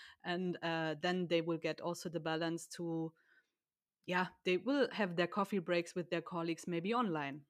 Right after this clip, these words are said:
and, uh, we'll just have a quick chat, fifteen minutes or something with each other. And then I'm not as stressed that I always need to be directly with chat available and everything and get a call, like, every five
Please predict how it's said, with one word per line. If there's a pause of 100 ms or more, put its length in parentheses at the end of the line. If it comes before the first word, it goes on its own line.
(240)
and,
uh,
we'll
just
have
a
quick
chat,
fifteen
minutes
or
something
with
each
other.
And
then (1120)
I'm
not
as
stressed
that
I
always
need
to
be (120)
directly
with (100)
chat
available
and
everything
and
get
a
call,
like,
every
five